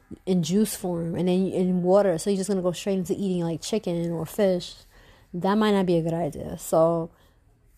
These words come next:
we just have to make sure. And the whole part of the fast is not just, "I'm gonna cleanse my body," but the hope is that you also gain something from it emotionally, mentally, and spiritually. And, um, if you just kind of rush,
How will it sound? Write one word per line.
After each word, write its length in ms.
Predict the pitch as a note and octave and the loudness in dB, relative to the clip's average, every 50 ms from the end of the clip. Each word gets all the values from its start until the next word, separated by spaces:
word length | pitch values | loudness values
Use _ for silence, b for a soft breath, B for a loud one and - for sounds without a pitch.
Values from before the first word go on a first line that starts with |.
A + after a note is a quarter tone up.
| _ - | _ -14
we 240 | E3+ E3+ F3+ G#3 G#3 | -8 -4 -2 0 0
just 160 | G3+ G3+ G3 | 0 2 2
have 160 | G#3 G3 F#3+ - | 2 2 2 0
to 80 | - | -2
make 180 | F#3 F#3 F3+ F3 | -2 0 0 -2
sure. 200 | - - - F#3 | -2 0 0 2
And 100 | E3+ F#3 | 2 4
the 100 | F#3+ A3+ | 4 4
whole 180 | G3 A#3 C#4 D4 | 4 4 4 4
part 280 | C#4+ - - C#4 B3+ B3+ | 2 2 4 6 6 6
of 120 | A#3+ A3+ | 4 2
the 80 | G3+ F#3+ | -2 -8
fast 480 | - - - G#3 G3+ G#3 G#3+ G#3 - | -10 -6 -4 0 0 2 0 0 -4
is 100 | G3+ F3+ | -8 -8
not 200 | F#3+ G3+ G3+ E3+ | -4 -4 -4 -4
just, 340 | F#3+ F3+ G3+ F#3+ F#3 - - b b b b b b b b - | -2 -2 -2 -2 -2 -4 -8 b b b b b b b b -4
"I'm 140 | - G#3 | -2 0
gonna 140 | F#3+ F#3 F#3 | 2 0 0
cleanse 420 | F3 - - - A3 G3+ G3+ F#3+ F3+ | -2 -6 -6 -4 -2 0 0 0 0
my 140 | F#3+ F3+ | 0 -2
body," 460 | E3 D#3+ F3+ F#3 G3+ G#3+ G#3+ G#3 G3+ F3+ | -2 0 2 4 4 4 4 2 0 0
but 240 | E3+ F3+ F3+ F3 | 0 0 0 0
the 80 | - F3+ | -2 -4
hope 300 | E3 - - A3+ A3+ - | -2 -2 -2 0 0 0
is 100 | G#3 F#3+ | 0 0
that 200 | - F#3+ F#3 - | 0 -2 -2 0
you 80 | G#3 G#3 | 2 2
also 300 | G3+ G3+ G3 - - F3+ | 2 2 2 0 -4 -4
gain 260 | - F#3 F#3+ G3 G3 | -2 0 0 0 -2
something 260 | - - G3 - G#3+ | -4 -6 -8 -8 -8
from 140 | - G3 G3 | -6 -4 -4
it 80 | F#3 | -4
emotionally, 560 | - F3+ F3+ F3 F3 F#3 F#3+ - - G#3+ G3+ F#3+ | -4 -4 -4 -2 -2 -2 -4 -4 -4 -4 -2 0
mentally, 440 | F#3 F#3 F#3 G3 - G3+ F#3+ F#3+ | 0 0 -2 -2 -2 -2 -2 -2
and 120 | F#3 F3 E3+ | -2 -2 -4
spiritually. 800 | - - - E3 E3 F3+ F#3 - - B3+ C4 C4+ C#4 C#4+ D4 D4 B B B B B B B B B B B B _ | -6 -6 -4 -2 -2 -2 -2 -2 0 0 0 0 0 -2 -4 -6 B B B B B B B B B B B B _
And, 500 | - G3+ G3+ G3+ G3+ G3 G3 G3 G3 G3 | -2 0 2 4 4 4 4 2 2 2
um, 720 | G3 G3 F#3+ F#3+ F#3 F#3 F3+ F3+ F3+ F3+ F3+ F3+ F3+ F#3 - _ _ - | 2 2 2 2 0 0 0 0 -2 -2 -4 -6 -6 -8 -10 _ _ -4
if 200 | F#3 G3 F3+ - | -4 -2 0 0
you 100 | A3+ G#3+ | 0 0
just 200 | G3 A3+ G#3+ - | 2 0 -2 -2
kind 220 | - - A#3+ A3+ | -2 0 0 2
of 240 | G#3+ F#3+ F3 E3 E3 | 2 0 0 0 4
rush, 400 | F3+ G3 G#3+ G#3+ - - - - | 4 4 4 4 0 -8 -14 -16